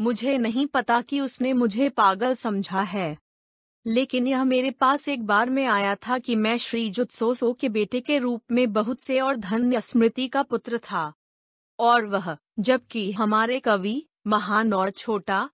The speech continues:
अकेला यह कह सकता है कि क्या पृथ्वी के अंदर या बाहर एक ऐसा क्षेत्र था जहां अनदेखी फव्वारे सदा बजाए जाते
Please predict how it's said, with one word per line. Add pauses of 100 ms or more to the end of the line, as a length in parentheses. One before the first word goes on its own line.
(140)
अकेला
यह
कह
सकता
है
कि
क्या
पृथ्वी
के
अंदर
या
बाहर
एक
ऐसा
क्षेत्र
था
जहां
अनदेखी
फव्वारे
सदा
बजाए
जाते